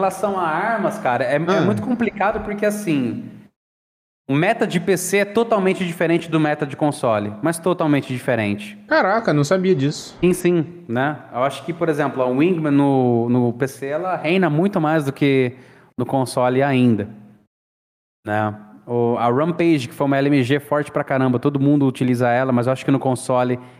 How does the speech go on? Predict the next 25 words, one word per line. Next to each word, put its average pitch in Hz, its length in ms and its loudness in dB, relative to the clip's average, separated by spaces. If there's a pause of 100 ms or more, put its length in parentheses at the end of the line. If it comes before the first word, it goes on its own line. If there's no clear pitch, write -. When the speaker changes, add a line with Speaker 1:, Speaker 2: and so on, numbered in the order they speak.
Speaker 1:
ela 120 140 0
é 120 40 0
bem 131 220 0
mais 131 260 0
utilizada, 120 560 0
acredito 123 420 -4
eu, 123 160 2
posso 120 180 -4
tá - 60 -14
falando 123 180 2
besteira, 120 300 0
que 127 80 -8
eu 123 40 2
não 120 80 4
conheço 123 360 0
o - 20 4
meta 113 240 2
de, 110 440 0 (540)
de 104 60 -12
P 110 160 -2
C. 123 380 0 (1080)
Agora, 135 840 -2 (1400)
R 170 180 0
nove 202 220 2
nove 143 460 0